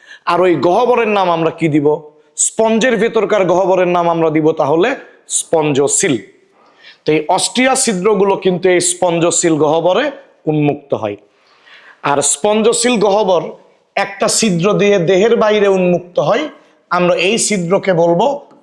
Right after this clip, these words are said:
অস্কুলাম। অস্কুলাম শব্দের অর্থ হলো মুখ, ছোট মুখ।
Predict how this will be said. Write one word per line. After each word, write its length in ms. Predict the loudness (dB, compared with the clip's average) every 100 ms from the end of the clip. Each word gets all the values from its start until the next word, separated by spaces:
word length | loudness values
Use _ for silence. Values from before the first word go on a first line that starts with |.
| _
অস্কুলাম। 640 | -2 -2 -2 0 2 2 0 -6 -16 _ _ _ _ _ -2
অস্কুলাম 540 | -2 -2 -2 0 0 0
শব্দের 420 | -2 0 0 0
অর্থ 240 | 0 0 0
হলো 260 | 0 0 -2 -8 _ _ -4
মুখ, 280 | 0 0 -2 -14 -20 _ _ _ _ _ _ -4
ছোট 260 | -2 0
মুখ। 240 | 0 0